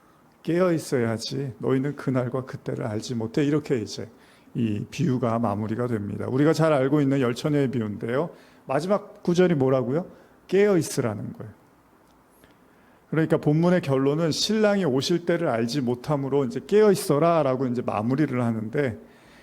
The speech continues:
그 깨어 있음에 대해서 예수님은 열 처녀의 비유를 통해서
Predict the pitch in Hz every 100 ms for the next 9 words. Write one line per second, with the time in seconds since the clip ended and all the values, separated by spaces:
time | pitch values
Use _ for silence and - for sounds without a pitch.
0 | _ - 170 170 202 220 208 185 - 185
1 | 170 151 143 143 131 127 127 143 139 135
2 | 160 139 123 - 165 151 143 139 127 127
3 | 151 160 123 160 190